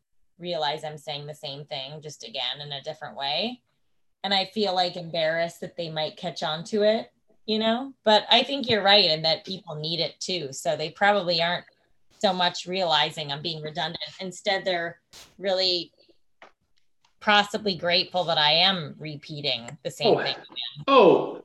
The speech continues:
Speaker 2: let me tell you, a hundred percent they are, because how many times have people come into your class and done something wrong, and you tell them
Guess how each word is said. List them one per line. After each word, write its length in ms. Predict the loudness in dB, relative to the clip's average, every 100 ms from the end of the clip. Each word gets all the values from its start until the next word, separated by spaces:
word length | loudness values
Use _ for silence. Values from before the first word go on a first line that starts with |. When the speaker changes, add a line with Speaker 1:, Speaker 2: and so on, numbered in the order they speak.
| 4
Speaker 2:
let 120 | 6
me 80 | 6
tell 240 | 8 10
you, 120 | 10
a 160 | 8 4 2
hundred 320 | 6 6 6
percent 500 | 4 6 6 6 6
they 140 | 4
are, 240 | 4 4 4
because 720 | 6 8 8 6 -2 -10 -18 _ _ _ _ _ _ _ _ _ _ _ _ _ _ _
how 400 | -6 0 4 8
many 200 | 10 8 6
times 340 | 6 6 6
have 140 | 4
people 340 | 4 4 6 6
come 180 | 8 10
into 200 | 10 10
your 260 | 10 8 6
class 800 | 4 6 6 4 -2 -4 -8 -14 -20 _ _ -4
and 680 | 4 6 6 6 2 -2 -8 -18 _ _ _ 2
done 260 | 8 10 10
something 520 | 8 8 8 8 8
wrong, 720 | 10 10 10 8 6 0 -8 _ _
and 100 | 6
you 140 | 6 8
tell 320 | 6 10 12
them 480 | 12 10 6 2 -10